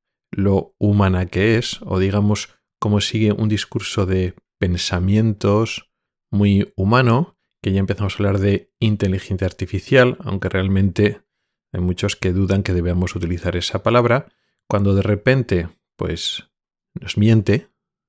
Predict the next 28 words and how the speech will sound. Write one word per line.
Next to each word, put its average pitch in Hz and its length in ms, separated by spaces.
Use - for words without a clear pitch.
o 82 100
se - 160
mienta 92 380
cosas, 120 500
pues 95 160
entonces 101 220
cuando 95 220
nos 92 180
sorprende. 80 640
Y - 60
entonces 90 280
hablamos 98 320
de 98 120
que 104 100
esa 101 400
inteligencia 95 500
artificial 123 680
le 98 120
falta 107 400
lo 113 120
que 101 120
tenemos 98 320
nosotros 98 480
como 90 220
seres 90 300
humanos, 90 460
¿no? 123 160
Pues - 320